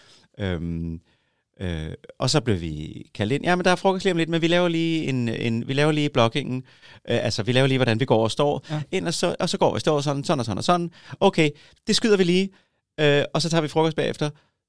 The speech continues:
Speaker 1: Og så filmede vi med det samme helt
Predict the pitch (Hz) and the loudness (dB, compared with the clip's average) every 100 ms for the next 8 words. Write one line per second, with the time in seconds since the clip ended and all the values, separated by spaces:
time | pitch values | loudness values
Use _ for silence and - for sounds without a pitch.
0 | _ _ _ _ _ 180 165 208 180 - | _ _ _ _ _ -4 0 0 -2 -12
1 | _ - - 190 180 196 196 185 160 147 | _ -18 -6 0 2 4 2 2 -2 -2
2 | 160 151 - _ _ _ 151 160 - 160 | -2 -2 -8 _ _ _ -2 0 2 2
3 | 147 185 196 _ _ _ _ _ _ - | 2 0 -4 _ _ _ _ _ _ -12
4 | - 180 170 | 2 4 4